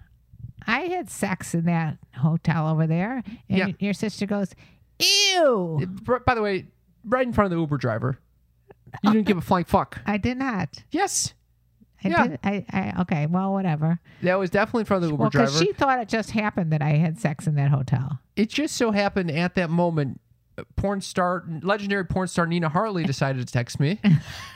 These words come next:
Speaker 1: What did she say?
Speaker 2: We were, we were talking about some techniques that, uh, she had taught me.
Speaker 1: Which specific? Can you help our sneaky freaks hear some specific techniques?
Speaker 2: Uh,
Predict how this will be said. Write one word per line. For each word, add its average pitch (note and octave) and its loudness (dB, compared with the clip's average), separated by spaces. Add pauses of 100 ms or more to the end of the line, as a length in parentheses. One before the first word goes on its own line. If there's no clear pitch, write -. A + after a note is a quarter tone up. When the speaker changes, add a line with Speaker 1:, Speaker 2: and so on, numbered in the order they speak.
(140)
Speaker 1:
What C#4 4
did D4 -4
she E4+ -2
say? C#4+ -4 (520)
Speaker 2:
We G#3 4
were, G3 2
we F#3 0
were F#3+ 2
talking D#3 2
about C#3 0
some C3+ -2
techniques C#3 -2
that, C3+ -2
uh, C3 2
she C#3 -2
had B2+ -2
taught C3 0
me. E3+ -2 (440)
Speaker 1:
Which A#3+ -4 (160)
specific? - -4
Can E3 -2
you E3 2
help F3 -2
our F3+ 0
sneaky F#3+ -4
freaks G#3+ -4
hear G#3+ -6
some G#3+ -8
specific G#3+ -6
techniques? A3 -6
Speaker 2:
Uh, F3 4